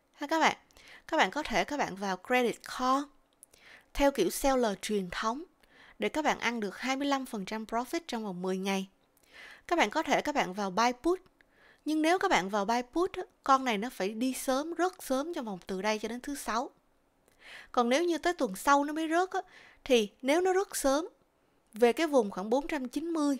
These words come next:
mà ngày hôm nay nó đã rớt được khoảng sáu điểm rồi. Và bây giờ còn khoảng mấy điểm nữa. Thì nếu nó rớt, cái put này á, vào từ hôm qua chỉ ăn được có từ hai mươi đến ba mươi phần trăm nếu nó rớt.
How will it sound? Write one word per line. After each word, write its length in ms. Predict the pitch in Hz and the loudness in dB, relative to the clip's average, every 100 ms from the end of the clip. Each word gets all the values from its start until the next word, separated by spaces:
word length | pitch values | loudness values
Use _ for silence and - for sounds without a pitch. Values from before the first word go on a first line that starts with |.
| - | -4
mà 100 | 214 | -6
ngày 120 | 196 | -6
hôm 220 | 208 247 | -6 -4
nay 180 | 247 233 | -2 -2
nó 80 | 254 | -2
đã 160 | 196 | -2
rớt 200 | 214 285 | 0 -4
được 120 | - - | -6 -10
khoảng 140 | 196 | -12
sáu 240 | - 254 | -4 -2
điểm 240 | 285 170 240 | 0 -2 -4
rồi. 100 | 247 - _ _ _ _ _ _ | -12 -16 _ _ _ _ _ _
Và 280 | - 202 185 185 | 0 2 2 2
bây 160 | 240 269 | 0 2
giờ 140 | 247 | 2
còn 180 | 202 185 | 2 -4
khoảng 220 | 180 190 | -6 -6
mấy 180 | 247 311 | -4 -2
điểm 220 | 226 190 | -2 -4
nữa. 220 | 240 - 247 _ - - - | -6 -12 -14 _ -20 -20 -4
Thì 140 | 285 | 2
nếu 180 | 254 311 | 4 4
nó 120 | 359 | 4
rớt, 220 | 339 381 - _ _ _ _ | 2 0 -2 _ _ _ _
cái 100 | - 349 | -12 2
put 240 | 381 415 | 4 4
này 320 | 339 262 208 208 | 2 0 0 -2
á, 60 | |
vào 280 | 240 220 202 | -2 -2 -2
từ 160 | - 196 | -2 -6
hôm 180 | 240 | -6
qua 380 | 240 - 247 240 220 - | -6 2 2 2 -4 -4
chỉ 180 | 185 240 | -2 0
ăn 280 | 262 247 | -4 -4
được 140 | 214 180 | -6 -8
có 100 | - | -8
từ 120 | - 175 | -8 -8
hai 160 | 214 | -6
mươi 180 | 208 214 | -6 -8
đến 160 | 214 240 | -8 -2
ba 140 | 220 | -2
mươi 120 | 202 | -2
phần 200 | 202 180 165 | -6 -10 -8
trăm 200 | 208 202 _ _ | -6 -6 _ _
nếu 120 | 214 233 | -10 -8
nó 120 | 254 | -2
rớt. 220 | 254 294 | -2 -4